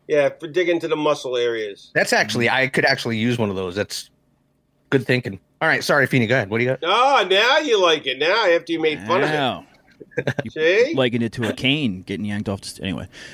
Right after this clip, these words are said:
Speaker 3: uh, so Mickie James got, she was one of the releases. And I guess she left stuff there or gear or something since they're filming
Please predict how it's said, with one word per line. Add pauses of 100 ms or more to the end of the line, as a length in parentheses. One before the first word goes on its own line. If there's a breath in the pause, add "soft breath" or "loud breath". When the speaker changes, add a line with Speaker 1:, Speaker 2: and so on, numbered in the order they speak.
(120)
Speaker 3:
uh,
so
Mickie
James
got, (120)
she
was
one
of
the
releases. (380)
And
I
guess (120)
she
left
stuff
there
or
gear
or
something
since
they're
filming